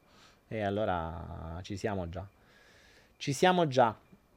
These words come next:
E comunque dai, scrivimi, poi magari ci ragioniamo meglio qui, se no di, parliamo di una sola cosa all'interno di un flow e non caghiamo più nessuno, non va bene.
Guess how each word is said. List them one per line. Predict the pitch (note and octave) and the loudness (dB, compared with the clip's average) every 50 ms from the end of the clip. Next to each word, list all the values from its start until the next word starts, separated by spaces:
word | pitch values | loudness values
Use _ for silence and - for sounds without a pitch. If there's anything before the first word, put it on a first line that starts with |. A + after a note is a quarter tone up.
| _ _ _ _ _ - _ _ _ | _ _ _ _ _ -20 _ _ _
E | - - C#3+ C3+ C3 C3 C3 C3 C3 B2+ | -2 2 4 6 6 6 6 6 6 4
comunque | - G3 F#3 D3+ B2 D3 C#3+ | 4 2 2 4 6 6 8
dai, | C3+ A2 A2+ | 8 8 6
scrivimi, | G#2+ - - - C#3+ C3+ C3 A#2+ A2 G#2+ G#2+ G#2 G#2 G2+ G2+ G2+ G2+ G2+ G2+ G2+ | 4 2 0 0 2 2 2 2 0 -2 -2 -2 -2 -2 -2 -2 -2 -2 -4 -2
poi | - A#2 | -2 -2
magari | A2 G#2+ G#2+ A2 G#2+ G#2 | -2 -2 0 0 0 0
ci | G2 - G#2+ | -2 -4 -4
ragioniamo | G#2 G#2 G2+ G2+ G#2 G#2 G2+ G2 | -4 -4 -6 -6 -6 -6 -4 -4
meglio | G2 F#2+ F#2 F#2 F#2+ F#2+ | -4 -4 -6 -6 -6 -6
qui, | - A2 G#2 | -6 -6 -6
se | F#2 - G#2+ | -6 -6 -4
no | A2 A2+ A2+ G#2+ G#2 G#2 G#2 | -2 -2 0 0 0 0 -2
di, | G#2 G2+ G#2+ | -2 -4 -6
parliamo | G#2 G#2 G#2 G2 - A2 G#2 A2+ A2+ A2+ G#2+ A2 A2 | -6 -8 -8 -4 -2 0 2 4 4 4 4 4 2
di | A2 G#2+ G#2+ G#2 | 2 0 0 -2
una | A2+ A2 A2+ A2+ A2+ G#2 | -2 -2 -2 0 0 0
sola | - B2 A#2+ A#2 | 4 4 4 4
cosa | A2+ - A#2 A#2+ A#2 A2 | 4 4 6 4 6 6
all'interno | A2+ A2+ G#2 A2+ A2+ A2+ | 4 2 2 0 -2 0
di | G#2+ A2 | -2 -4
un | G#2 | -4
flow | G2 - A2+ A#2 A#2 A#2 | -4 -2 0 2 4 4
e | A2+ G#2+ | 4 2
non | G2+ G2 | 0 -4
caghiamo | - G#2 G2+ G2+ G2 F#2 | -6 -6 -6 -4 -6 -6
più | - G2+ | -6 -8
nessuno, | F#2 F2+ - - - G2 F2 | -8 -8 -10 -10 -10 -10 -10
non | E2+ E2+ | -8 -8
va | E2 | -10
bene. | F2+ - F#2 | -10 -12 -14